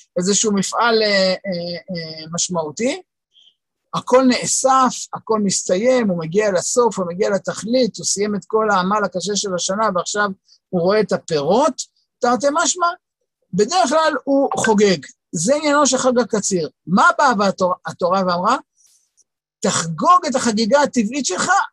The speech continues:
אבל מתוך קשר לקדוש ברוך הוא. תחגוג את החגיגה הטבעית של הקציר,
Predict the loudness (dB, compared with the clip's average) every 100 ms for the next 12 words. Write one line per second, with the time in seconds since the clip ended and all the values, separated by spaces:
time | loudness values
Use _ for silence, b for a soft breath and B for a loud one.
0 | -2 0 4 2 2 0 0 -2 0 0
1 | 0 0 0 -2 -2 -4 -8 -10 _ _
2 | _ _ _ b b b _ -4 -4 0
3 | 0 2 0 0 2 2 2 0 -2 0
4 | 0 0 -2 -4 -2 -2